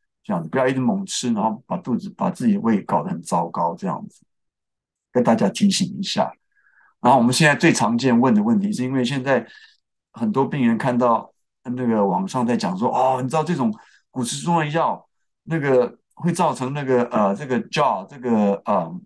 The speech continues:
嘴巴这个，呃，下巴这骨头，呃，出现问题，还有拔牙的时候，呃，会让你造成 dry socket，让你骨头，呃，不能愈合，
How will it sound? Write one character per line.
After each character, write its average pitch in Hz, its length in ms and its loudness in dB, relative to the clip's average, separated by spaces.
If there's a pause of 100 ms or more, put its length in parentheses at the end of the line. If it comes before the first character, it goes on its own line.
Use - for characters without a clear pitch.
嘴 110 160 0
巴 123 260 0
这 127 140 -6
个， 101 340 -2 (600)
呃， 98 120 -2
下 123 240 -2
巴 123 180 -2
这 123 120 -6
骨 - 180 -4
头， 101 400 -2 (380)
呃， 92 340 0
出 - 140 -6
现 127 180 0
问 131 180 2
题， 98 200 -4
还 110 100 0
有 117 100 2
拔 110 280 0
牙 120 120 -2
的 123 120 -4
时 117 180 -6
候， 127 260 0 (300)
呃， 107 140 0
会 120 100 2
让 127 180 2
你 101 80 -2
造 113 240 -2
成 101 200 -2
dry 117 200 -2
socket， - 540 -6 (300)
让 123 120 0
你 117 60 2
骨 104 160 -6
头， 95 360 -2
呃， 90 300 -2 (380)
不 139 80 -4
能 120 160 4
愈 135 200 2
合， 92 300 -4